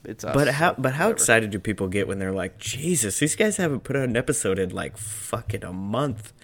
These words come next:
Speaker 2: This has gotta be
Speaker 1: Sure.
Speaker 2: good," you know what I mean?
Speaker 1: It's gotta
Speaker 2: Gotta
Speaker 1: be
Speaker 2: be
Speaker 1: good.
Speaker 2: good.
Speaker 1: And the, I mean, and the fact that we're pushing two hours now, like, we're giving them some
Speaker 2: Yeah,
Speaker 1: good
Speaker 2: like, you
Speaker 1: content,
Speaker 2: have
Speaker 1: so.
Speaker 2: things, like, when y-, like, I don't even know what you're doing for two hours, but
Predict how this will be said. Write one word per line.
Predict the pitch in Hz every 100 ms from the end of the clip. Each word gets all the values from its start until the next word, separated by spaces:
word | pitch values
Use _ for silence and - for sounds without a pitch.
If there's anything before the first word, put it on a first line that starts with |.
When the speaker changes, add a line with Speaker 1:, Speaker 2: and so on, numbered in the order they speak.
| - -
Speaker 2:
This | - 160
has | 104
gotta | 92 - 107 110 113
be | 104
Speaker 1:
Sure. | 90 -
Speaker 2:
good," | 98 92
you | 92
know | 98
what | 101
I |
mean? | 98 107 120 - - - - - _ -
Speaker 1:
It's | -
gotta | 127 101
Speaker 2:
Gotta | 104 123
Speaker 1:
be |
Speaker 2:
be | 120
Speaker 1:
good. | 110 -
Speaker 2:
good. | -
Speaker 1:
And | 135
the, | 151 151
I | 156
mean, | 151 147
and | 143
the | 135
fact | 151 147
that | 156
we're | 135 135 113 -
pushing | - 139 143 120
two | - 120
hours | 123 120 110
now, | 110 104
like, | 107 104
we're | 110
giving | 120 120
them | 110
some | 123
Speaker 2:
Yeah, | 185
Speaker 1:
good | 120
Speaker 2:
like, | 92 101
you | 113 147
Speaker 1:
content, |
Speaker 2:
have | 190 202
Speaker 1:
so. | 156
Speaker 2:
things, | - 147 135 120 -
like, | 127 117 - - -
when | - 123 120 117 -
y-, | - - -
like, | 123 -
I |
don't | 165 185
even | 127 107
know | 101
what | 104 -
you're |
doing | 104 147 175
for | 107
two | 98 104
hours, | 101 101 101
but | - 107 -